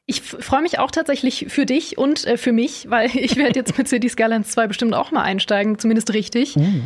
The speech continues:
Speaker 1: Äh, dazu kommen wir auch noch gern. Aber ich liebe vor allem dieses Läden im Untergrund von Wohngebäuden. Also das gibt es zum Beispiel in Anno achtzehnhundert rein visuell, als Skin gibt es das, weil zum
Speaker 2: Mhm.
Speaker 1: Beispiel die meisten, äh, Handwerkerhäuser haben unten irgendwie noch einen Bäcker drin oder einen Friseur oder so.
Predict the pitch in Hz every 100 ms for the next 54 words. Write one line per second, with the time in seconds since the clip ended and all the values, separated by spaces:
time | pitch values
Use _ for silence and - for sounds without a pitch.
0 | 151 - 220 226 - 262 277 - 240 240
1 | 202 196 180 208 269 - - - _ 226
2 | 240 240 220 254 339 - 254 - 240 262
3 | 269 262 - _ _ 247 214 233 233 -
4 | - 233 226 247 262 254 226 220 254 233
5 | - 226 - 208 208 208 185 196 202 -
6 | 226 240 247 - 226 285 320 - 254 247
7 | 233 - 240 226 - 214 240 240 214 220
8 | 196 202 214 170 233 294 220 - - 220
9 | 277 294 285 285 - 277 285 - 214 226
10 | 156 190 208 208 - 214 220 - - 226
11 | 247 247 240 247 226 233 233 220 220 202
12 | 233 220 208 208 202 196 220 214 190 247
13 | 226 233 226 208 202 233 233 233 208 202
14 | 208